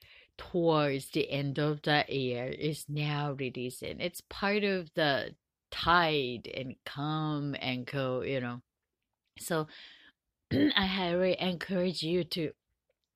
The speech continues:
excuse me, to observe, notice that, <coughs> excuse me, <coughs> the flow in your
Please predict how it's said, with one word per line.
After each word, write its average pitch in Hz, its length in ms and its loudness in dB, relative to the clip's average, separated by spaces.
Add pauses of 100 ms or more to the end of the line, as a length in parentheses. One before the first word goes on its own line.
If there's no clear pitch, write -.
(260)
excuse 139 400 -8
me, 135 180 -4 (800)
to 208 260 6
observe, 202 1000 4
notice 165 920 2 (320)
that, 135 460 2 (1040)
<coughs> - 80 10 (1120)
excuse 254 1040 6
me, 202 80 -8 (1400)
<coughs> - 80 8 (2000)
the 139 180 -2
flow 143 600 -2 (1200)
in 175 220 6
your 160 580 0